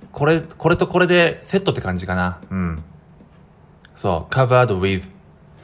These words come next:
まあ、それ、まあ、それ言われたら、まあまあ、でも、うん、そういうもんだよね。なんか日本語だってさ、with is correct。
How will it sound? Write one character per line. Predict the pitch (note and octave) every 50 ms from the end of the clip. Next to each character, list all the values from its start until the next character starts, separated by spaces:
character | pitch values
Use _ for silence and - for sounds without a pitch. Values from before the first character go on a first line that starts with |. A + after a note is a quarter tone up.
| - - - - - - - - - - -
ま | C#3 C3
あ、 |
そ | B2+ - D3+ E3
れ、 | F#3 F3+ F3+ F3+ - -
ま | - B2 C3 B2+ A#2
あ、 | G#2+
そ | - - D#3
れ | E3+ F3+
言 | F3+ F3+
わ | F#3 F#3
れ | F#3 F#3
た | F#3 F#3 D#3
ら、 | C3 G#2+ G2+ G2 F#2 F2+ F2+ E2 E2+ E2 - - - - - - - - - - - - - - - - - - - - - - - - - - - - - -
ま | - E3 G3+
あ | G3+
ま | F3+
あ、 | D#3
で | F3 F#3
も、 | E3 C3 A2 G2 F#2 F#2
う |
ん、 | F#2 E2+
そ | - - A2+
う |
い | D#3
う |
も | G3+ A#3
ん | A3+
だ | D#3+
よ | A#2 A2+
ね。 | A#2+ A#2 A2
な | G#2+
ん | B2+
か | G#2+
日 | G#2+ B2
本 | D#3+ G3
語 | G#3+
だ | G#3+ G#3+
っ | G#3+
て | -
さ、 | - B2+ G#2+ F#2 E2+ D#2+ D#2 - - - - -
with | - A#2 F3+ G#3+ G#3+ - - - - B2+
is | B2+ A#2 -
correct。 | - - B2+ B2+ B2 A2+ - - - - - -